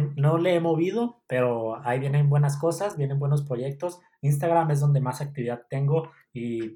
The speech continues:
métanse Carlos Arana Fitness ahorita en esta cuarentena. Estoy subiendo rutinas todos los días. Es un proyecto de treinta días donde tenemos esta cuarentena para estar en casa,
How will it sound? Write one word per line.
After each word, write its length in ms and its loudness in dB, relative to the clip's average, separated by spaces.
métanse 320 -2
Carlos 240 -6
Arana 220 -4
Fitness 300 0
ahorita 260 -8
en 40 -4
esta 160 -8
cuarentena. 520 -6
Estoy 200 -10
subiendo 320 -8
rutinas 480 -10
todos 180 -6
los 140 -6
días. 300 -6
Es 140 -8
un 80 -6
proyecto 360 -6
de 40 -2
treinta 400 0
días 320 0
donde 540 -14
tenemos 320 -6
esta 240 -4
cuarentena 500 -4
para 140 -6
estar 180 -12
en 80 -8
casa, 340 -6